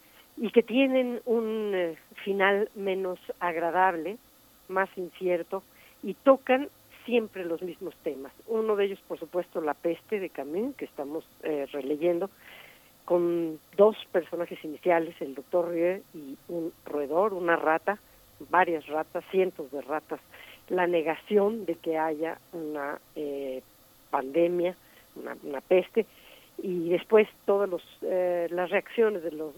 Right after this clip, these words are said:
de los distintos personajes que pueblan la novela nos recuerdan las etapas por las que estamos pasando. Una conclusión moral nada halagüeña, el ensayo sobre la ceguera de José Saramago, pues lo mismo,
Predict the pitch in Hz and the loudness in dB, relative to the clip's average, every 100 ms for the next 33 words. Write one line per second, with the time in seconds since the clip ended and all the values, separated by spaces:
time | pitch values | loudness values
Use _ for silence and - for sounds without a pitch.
0 | - 127 - - - 165 160 165 - 190 | -10 -8 -8 -16 -10 -4 -2 -2 -6 -10
1 | - 196 - 180 180 175 - 156 175 175 | -4 -4 0 -2 -2 -4 -10 -2 0 2
2 | 180 175 170 165 170 170 185 196 - - | 0 0 0 -2 0 0 2 0 -4 -20
3 | _ 196 180 190 208 208 208 151 - 165 | _ -2 0 0 0 0 0 -2 -2 -2
4 | 175 170 - 165 - 160 143 139 - - | 0 0 -2 -10 -10 -8 -8 -8 -16 -6
5 | 165 165 - - 170 202 196 190 202 - | -6 -6 -8 -4 0 4 2 2 -6 -10
6 | - - _ 254 233 226 214 170 180 - | -20 -20 _ -2 4 4 4 -4 -6 -6
7 | 214 196 196 175 180 190 185 175 175 175 | -2 -2 2 4 4 4 0 0 0 0
8 | 180 170 170 190 220 196 190 - - - | 0 2 2 2 0 0 -4 -8 -20 -20
9 | - - 190 185 185 - 214 196 202 - | -20 -6 -4 0 -2 2 2 2 -4 -6
10 | 180 165 160 160 160 160 - 175 214 196 | -6 -4 -4 -4 -4 -8 -6 0 2 2
11 | 196 196 - 160 - 175 185 170 190 185 | -2 -4 -8 -10 -8 -4 -2 0 0 0
12 | 180 - - _ _ - - - - 180 | -2 -12 -20 _ _ -20 -20 -20 -8 -4
13 | 165 185 240 285 196 196 | 0 0 0 -2 -2 -4